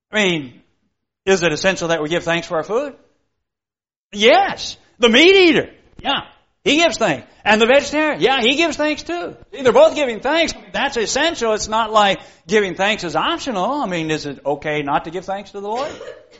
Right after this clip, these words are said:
for our food? Well, no, that's commanded. We're, we're to give thanks, and everything give thanks, for this is the will of God in Christ Jesus concerning you, First Thessalonians chapter five. We're, we are to give thanks for our food. Now,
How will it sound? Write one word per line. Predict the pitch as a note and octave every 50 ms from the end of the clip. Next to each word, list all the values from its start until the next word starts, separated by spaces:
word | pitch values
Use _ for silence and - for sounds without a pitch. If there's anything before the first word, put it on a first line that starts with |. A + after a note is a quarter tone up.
| _ _ -
for | D#3+ D#3+
our | E3 E3
food? | - G#3 B3+ D4+ - - - _ _ _ _ _ _ _ _ _ _ _ _ _ _
Well, | - A#3
no, | B3+ C#4+ E4 F#4+ G4+ D#4+ G#3 E3
that's | E3+ G3+ - - -
commanded. | - - G3+ G3+ A#3+ D4+ F4 F4 C#4+ F#3+ D3 C#3+
We're, | D#3 F3 E3+ E3+ - - _ _ -
we're | F3 F3+
to | F3 F3
give | F#3+ G#3+ G#3+
thanks, | - A#3+ C#4+ D4 D4+ G#3 -
and | E3+ F3+
everything | G#3 A3 F#3+ G3+ G#3+ G3+
give | F3 A3 A#3+ -
thanks, | - B3+ D#4 E4+ D4+ -
for | - E3
this | D3 E3 F#3 F3+
is | F#3 E3
the | D#3+ E3+
will | E3+ F3 E3+
of | D#3+ C#3+
God | F3+ F#3 F#3 F3+
in | F3 -
Christ | G3 G3+ G#3 - -
Jesus | G#3 A#3 A#3 G#3+ A#3 A3
concerning | - B3 A#3+ C4 C4 C#4+ C#4+ B3
you, | G#3+ E3+
First | D3 - D3+ D3 -
Thessalonians | D#3 D#3 - E3+ E3 F3 F3 E3 E3+
chapter | - E3 - - F#3
five. | - - - C#4+ D4 - - _ _ _ _ _ _ _ _ _ _ _ _ _ _ _ _ -
We're, | F3 F3+ F#3+ G3+ G3 F3
we | F3+ G3+ A3+ B3
are | B3 A#3+
to | A#3+ A3+ A3+
give | F#3+ A#3+ C#4+ B3+ -
thanks | A#3 B3 D4 D#4+ D#4 - -
for | - A3 A3+
our | A3+ A#3+ B3 B3+ A#3+
food. | - - D4+ F#4 F4+ B3+ F#3+
Now, | G3 G3+ F3+ F3+